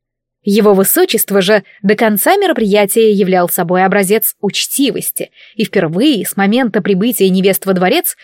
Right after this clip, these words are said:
уделил должное внимание всем девушкам, станцевав с каждой по танцу, чем неимоверно обрадовал его величество. Всё-таки насколько уникален дар сватовства. Порой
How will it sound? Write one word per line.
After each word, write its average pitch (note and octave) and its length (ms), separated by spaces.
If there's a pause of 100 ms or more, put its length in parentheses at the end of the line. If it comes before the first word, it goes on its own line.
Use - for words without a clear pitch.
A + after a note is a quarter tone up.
(140)
уделил D4 420
должное F#3+ 540
внимание C4+ 500
всем C4 480
девушкам, G3+ 560 (240)
станцевав G#3+ 800
с - 100
каждой A3 360
по F3+ 140
танцу, D#3 520 (280)
чем A#3+ 360
неимоверно G#3 840
обрадовал G3 560
его F#3 360
величество. G#3 800 (840)
Всё-таки E4+ 640 (240)
насколько D#4 640
уникален A3+ 720
дар F3+ 220
сватовства. D#3+ 720 (320)
Порой F#4 400